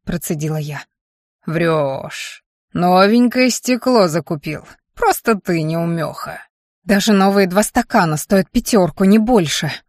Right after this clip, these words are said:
Мне нужны эти деньги, ты обещал».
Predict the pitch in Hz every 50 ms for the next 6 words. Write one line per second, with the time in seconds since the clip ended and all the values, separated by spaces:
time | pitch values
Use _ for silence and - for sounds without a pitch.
0 | _ _ _ _ _ _ _ _ - 196 202 202 190 185 196 214 202 202 208 180
1 | 160 156 - - 175 156 156 165 151 151 151 160 - - 208 190 180 175 196 214
2 | - - - 214 160 147 135